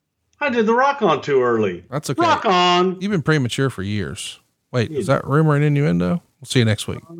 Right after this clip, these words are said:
Speaker 2: Love talking about my friend Steven Singer. You know, the competition really hates him.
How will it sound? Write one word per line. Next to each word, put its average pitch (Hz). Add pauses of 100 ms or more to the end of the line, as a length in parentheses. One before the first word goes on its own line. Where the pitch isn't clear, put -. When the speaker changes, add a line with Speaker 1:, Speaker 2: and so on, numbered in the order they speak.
(1600)
Speaker 2:
Love 196
talking 196
about 185
my 165
friend 185
Steven 180
Singer. 160
You 139
know, 151
the 147
competition 147
really 190
hates 127
him. 101